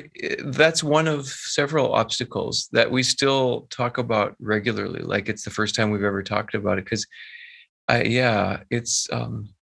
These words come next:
it's n-, that work is never done, I guess I just wanna say, for all of us. And we should never assume it's in a church, it's not a problem, it's all fine. We'll just explain it to 'em once. It's like, no, people have real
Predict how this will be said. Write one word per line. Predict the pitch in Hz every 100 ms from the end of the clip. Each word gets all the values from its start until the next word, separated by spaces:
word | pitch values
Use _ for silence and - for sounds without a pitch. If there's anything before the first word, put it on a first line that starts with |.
| -
it's | 123 -
n-, | 147 160 143
that | 147 135
work | 156
is | 139 127
never | 113 107
done, | 95 90 92
I |
guess | 92 92
I | 92
just | 98 -
wanna | 101 92
say, | - 95
for | 92 98
all | 92 98
of | 92
us. | 92 95 -
And | 123 123
we |
should | 117 - 131
never | 120 110 110 107
assume | - - 107 101 95 - - - - _ _ _ _ _ -
it's | 104
in | 107
a | 104
church, | 113 104 107
it's | -
not | 98
a | 101
problem, | 101 98 95 95
it's | 92
all | 95 95
fine. | - 98 98
We'll | 110
just | 107
explain | 110 - 117 110
it | 107
to | 110 107
'em | 98
once. | 98 98 101 -
It's | -
like, | 113
no, | 160 170 139
people | 139 143
have | 135 131
real | 123 127 127 123